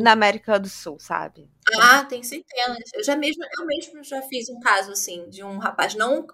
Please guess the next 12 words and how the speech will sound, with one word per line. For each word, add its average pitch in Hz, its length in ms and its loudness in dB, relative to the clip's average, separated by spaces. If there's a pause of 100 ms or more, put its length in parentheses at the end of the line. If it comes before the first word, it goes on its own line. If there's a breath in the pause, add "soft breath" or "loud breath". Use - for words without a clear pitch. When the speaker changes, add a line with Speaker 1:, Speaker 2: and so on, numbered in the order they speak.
(140)
Speaker 2:
não 220 220 0
no 349 200 -2
caso, 226 300 4
o 233 60 -4
irmão 254 640 -2 (100)
de 240 160 -2
um, 226 320 -10
de - 160 -18
um, 208 340 -14 (320)
de 185 80 -20
um 190 80 -8
assassino, 214 560 -6